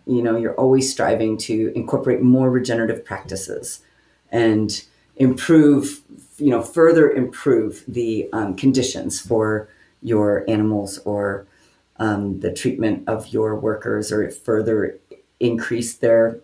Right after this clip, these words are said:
salary from, or their pay from, perhaps minimum wage here in California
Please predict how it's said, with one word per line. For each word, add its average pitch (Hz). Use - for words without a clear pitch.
salary 127
from, 113
or 123
their 113
pay 131
from, 113
perhaps 120
minimum 156
wage 127
here 127
in 123
California 104